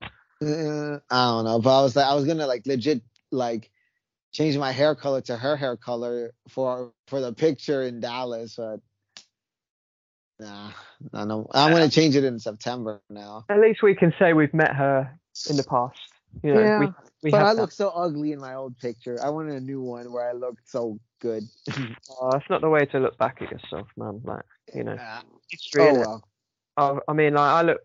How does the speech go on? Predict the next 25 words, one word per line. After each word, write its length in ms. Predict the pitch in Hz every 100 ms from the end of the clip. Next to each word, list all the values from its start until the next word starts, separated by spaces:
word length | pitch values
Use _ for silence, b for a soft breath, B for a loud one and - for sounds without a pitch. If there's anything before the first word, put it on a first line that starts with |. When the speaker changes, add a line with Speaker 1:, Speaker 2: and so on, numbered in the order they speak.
| -
Speaker 2:
I'm 120 | 160
looking 280 | 165 - 151
at 80 |
my 100 | 143 131
photos 380 | 139 127 120 120
now, 240 | 139 127 123
literally 320 | 113 - 117
on 120 | 117
the 80 | 117
wall 400 | 117 117 117 117 _
as 100 | 127
I'm 100 | 117
talking 380 | 113 120 113 - 113
to 60 |
you, 100 | 107
and 100 | 110
I 40 | 107
mean, 200 | 113 107
like, 240 | 107 104
my 180 | 120 120
hairline 600 | 131 127 120 107 110 117
nowadays 540 | 120 107 107 - 73 135
is 80 | -
fucking 300 | - - - - -
shocking. 320 | 110 -